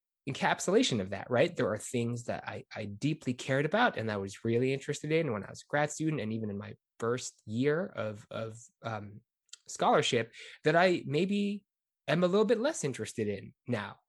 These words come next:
There are ideas that I have written about and focused on, uh, in my dissertation and in other pieces that, again, at one point were deeply important to me and, and were very good descriptors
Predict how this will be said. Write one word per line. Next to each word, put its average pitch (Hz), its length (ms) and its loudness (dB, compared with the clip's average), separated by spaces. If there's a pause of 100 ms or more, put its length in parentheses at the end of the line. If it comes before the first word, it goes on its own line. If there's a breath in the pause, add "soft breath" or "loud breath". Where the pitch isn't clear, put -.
(100)
There 120 200 6
are 113 100 4
ideas 120 640 0
that 107 120 -4
I 101 200 -4
have 107 260 -8
written 151 240 4
about 139 300 2
and 101 140 -6
focused 127 440 0
on, 117 400 0
uh, 110 240 -4
in 120 120 -6
my 110 140 -4
dissertation 143 640 -2
and 110 140 -2
in 110 100 -8
other 110 240 -4
pieces 143 400 -2
that, 110 160 -2
again, 135 300 2
at - 120 -6
one 117 200 -2
point 120 260 -2
were 104 80 -4
deeply 113 360 -4
important 190 400 -2
to 196 100 0
me 196 180 2
and, 113 180 -4
and 107 220 -6 (560 loud breath)
were 127 180 4
very 127 360 4
good 117 260 -4
descriptors 117 800 -2